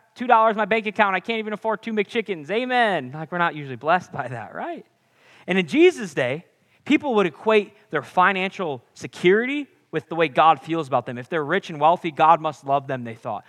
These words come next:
And if they're poor, God must be mad at them, or maybe he's cursing them for something wrong they did. That's what these people thought, which is highly inaccurate, but that's okay. These poor people definitely did not think they were blessed. But when he says the poor in spirit here, he's not talking about, like, financial resources.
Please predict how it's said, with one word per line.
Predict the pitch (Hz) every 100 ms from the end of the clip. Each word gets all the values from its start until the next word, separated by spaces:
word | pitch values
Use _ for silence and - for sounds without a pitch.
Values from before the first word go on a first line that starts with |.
| - -
And | 160
if |
they're | 156 131
poor, | - 190
God | 156 151 165
must | 156
be | 147
mad | 131 135
at | 131
them, | 123
or | 120
maybe | 160
he's | 160 117
cursing | - 175 160 147
them | 120
for | 113
something | 156 143 127
wrong | 120 123 117
they | 101
did. | 92 87 _ _ _
That's | 180 185
what | 196
these | 170
people | 165 135
thought, | - 165 127
which | 120 120
is | 107 _ _ _ _ _ _ _ _ _
highly | - 180 147
inaccurate, | 123 120 117 101 107
but | 120
that's | 110 -
okay. | 90 - _ _ _ _ _ _ _ _ _ _ _ _ _ _ _ _ _ _ _ _ _ -
These | 139
poor | - 240 247
people | 180 135 117 _
definitely | 175 185 170 131
did | 120
not | 123 123
think | 117
they | 104
were | 92
blessed. | 92 78 - 113 _ _ _ _ _ _ _ _ -
But |
when | 202
he | 269
says | 330 262
the | 240
poor | - 233
in | 208
spirit | - - 214 180
here, | 170
he's | 185 185
not | 202 -
talking | 214 214
about, | 196 170
like, | 160
financial | - 147 147 156 143
resources. | 123 127 170 160 196 190